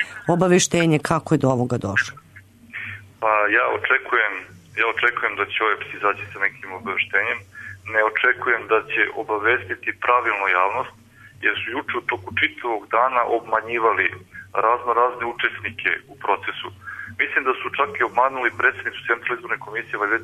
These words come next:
Speaker 2: tako da nema struje u Mitrovici, koja je navela da je to razlog da nema struje. Znači, dvadeset,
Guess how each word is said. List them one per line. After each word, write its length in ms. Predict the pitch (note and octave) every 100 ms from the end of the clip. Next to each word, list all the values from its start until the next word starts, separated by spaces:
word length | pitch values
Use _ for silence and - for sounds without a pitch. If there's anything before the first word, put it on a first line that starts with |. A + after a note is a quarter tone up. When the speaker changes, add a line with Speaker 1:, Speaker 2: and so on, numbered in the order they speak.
| G2+
Speaker 2:
tako 220 | A#2+ -
da 220 | A#2 A2 B2
nema 180 | B2+ G#2+
struje 280 | - B2+ C3
u 120 | A2 G2
Mitrovici, 480 | - F#2+ - -
koja 140 | - G#2
je 120 | G#2+
navela 280 | A#2 B2+ B2+
da 80 | A#2
je 120 | A2+ -
to 60 | A2
razlog 320 | G#2+ G2 G2+
da 100 | G#2
nema 200 | G2+ G2+
struje. 240 | - - F#2+
Znači, 220 | F#2 G2+
dvadeset, 480 | F#2+ A#2+ B2+ - A2+